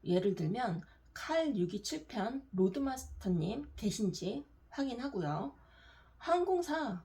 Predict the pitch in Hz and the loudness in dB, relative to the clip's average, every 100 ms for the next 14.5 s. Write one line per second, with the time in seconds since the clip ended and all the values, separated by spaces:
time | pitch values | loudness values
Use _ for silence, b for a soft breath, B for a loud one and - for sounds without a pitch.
0 | - 233 240 233 294 233 143 185 - - | -8 -2 0 2 2 0 -2 -6 -14 -20
1 | - - - 294 330 294 - 170 151 139 | -20 -18 -6 -2 0 0 -2 -4 -2 -4
2 | - - - - 233 277 285 269 190 226 | -8 -12 -18 -12 0 2 2 -2 -2 0
3 | 339 392 294 185 - 196 220 147 151 233 | 0 2 0 0 -2 0 0 -2 -2 -4
4 | 233 196 - 139 160 151 240 180 - B | -4 -10 -8 -10 -6 -6 -6 -8 -14 B
5 | B B B B B - 294 320 285 233 | B B B B B 2 2 4 0 0
6 | 196 180 208 214 220 - 277 233 202 170 | 0 2 0 -4 -8 -2 0 0 -4 -4
7 | 165 165 165 - - 349 311 262 - 202 | -4 -4 -8 -6 -4 -4 -2 -4 -4 -2
8 | 190 143 147 147 190 - - 202 - 226 | -2 -2 -4 -6 -8 -18 -8 -8 -2 0
9 | 190 185 - 233 190 151 196 220 240 240 | 0 -2 -4 -2 -2 -2 -4 -4 -6 -8
10 | - - - - b b b b - 165 | -8 -8 -16 -18 b b b b -2 4
11 | 208 185 226 185 - B B B - 196 | 8 8 6 0 -6 B B B -6 2
12 | 220 285 277 196 - - 294 294 269 247 | 4 4 2 0 -4 -4 -4 -2 -2 -2
13 | 196 190 196 - - 226 233 233 185 185 | 0 -2 -2 -8 -8 -2 -2 2 2 2
14 | 202 160 160 147 131 | 0 -2 -2 -4 -8